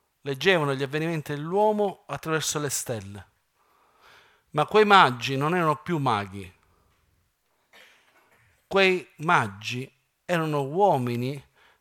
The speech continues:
che avevano ricevuto un messaggio da, da, da Daniele,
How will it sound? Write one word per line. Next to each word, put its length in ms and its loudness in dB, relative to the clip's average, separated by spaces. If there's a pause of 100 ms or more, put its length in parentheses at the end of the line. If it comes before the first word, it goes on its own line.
che 140 -4
avevano 260 0
ricevuto 480 -2
un 140 -2
messaggio 960 -4
da, 180 -6
da, 380 -4
da 160 -6
Daniele, 640 -6